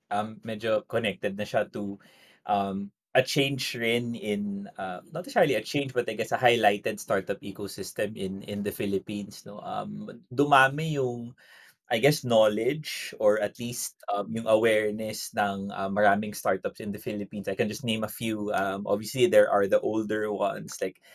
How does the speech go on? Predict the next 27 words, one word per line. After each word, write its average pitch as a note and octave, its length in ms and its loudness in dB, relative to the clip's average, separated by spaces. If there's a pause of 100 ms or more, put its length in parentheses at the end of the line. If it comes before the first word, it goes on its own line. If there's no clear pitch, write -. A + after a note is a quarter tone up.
(200)
I A#2 160 4
don't B2+ 160 8
know C3 80 2
if C3 80 -8
you A#2+ 80 -4
can A#2 100 -2
consider G#2+ 380 -4
GCash G#2 560 -2
still, G2 320 -2
uh, F#2+ 320 -4
a, G2 120 0 (280)
a, G2 40 0 (440)
a G#2+ 80 2
startup, G#2 640 6
no? F#2+ 160 0
But, F#2 240 -2
um, G2 240 2
in, G#2+ 160 -4
in G#2+ 160 -2
a G2+ 40 4
lot A2 200 8
of G#2+ 160 -4
ways, G#2+ 320 0
I F#2+ 80 -6
guess F#2 240 -4
there G2 160 2
are F#2 80 -2